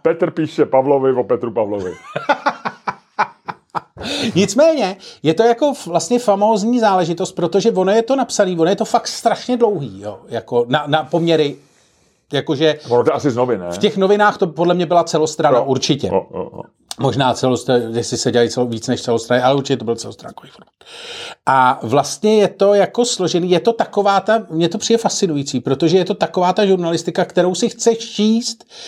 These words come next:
Speaker 2: jako vlastně takový jako pohled do zákulisí,
Speaker 1: Jasně.
Speaker 2: mix divných drbů, jako, eh, teď samozřejmě musí vzít v potaz, že
Speaker 1: Je-
Speaker 2: to, že to je skutečně jako hit piece, že
Speaker 1: Jak
Speaker 2: to
Speaker 1: se
Speaker 2: je
Speaker 1: říká, je to takový to dlouhý čtení.
Speaker 2: No,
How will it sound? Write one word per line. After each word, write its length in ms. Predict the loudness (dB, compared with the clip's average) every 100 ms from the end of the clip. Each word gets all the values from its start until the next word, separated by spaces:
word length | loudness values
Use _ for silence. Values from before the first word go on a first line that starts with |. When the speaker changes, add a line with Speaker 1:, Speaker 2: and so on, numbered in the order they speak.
| -18 -6 0
Speaker 2:
jako 280 | 2 2
vlastně 380 | 2 2 0 0
takový 320 | 0 2 4
jako 200 | 4 2
pohled 340 | -2 2 2 4
do 100 | 2
zákulisí, 460 | 2 2 2 0
Speaker 1:
Jasně. 140 | 0 0
Speaker 2:
mix 320 | 0 0 -2
divných 460 | -2 0 2 0 0
drbů, 720 | -4 -4 -4 -2 -2 -2 -2
jako, 440 | -2 0 2 2 0 -12 -20 -20 -10
eh, 40 | -4 -4 -4 -10 -2
teď 180 | -2 2
samozřejmě 340 | 0 2 0
musí 240 | 0 -4
vzít 240 | -6 -6 -8
v 40 |
potaz, 300 | -6 -2 0
že 80 | 0
Speaker 1:
Je- 40 |
Speaker 2:
to, 140 | 0 -2
že 160 | 0 0
to 120 | 2
je 80 | 0
skutečně 420 | -2 -2 0 -2
jako 200 | 0 0
hit 220 | 0 -4
piece, 220 | -8 -8
že 80 | -2
Speaker 1:
Jak 160 | 0 2
Speaker 2:
to 60 |
Speaker 1:
se 60 | 2
Speaker 2:
je 40 |
Speaker 1:
říká, 280 | 2 2 2
je 60 | 2
to 80 | -2
takový 220 | -4 -2
to 80 | 0
dlouhý 280 | 2 0
čtení. 400 | -2 -4 -6 -8 -20 _ _ -2
Speaker 2:
No, 280 | 2 2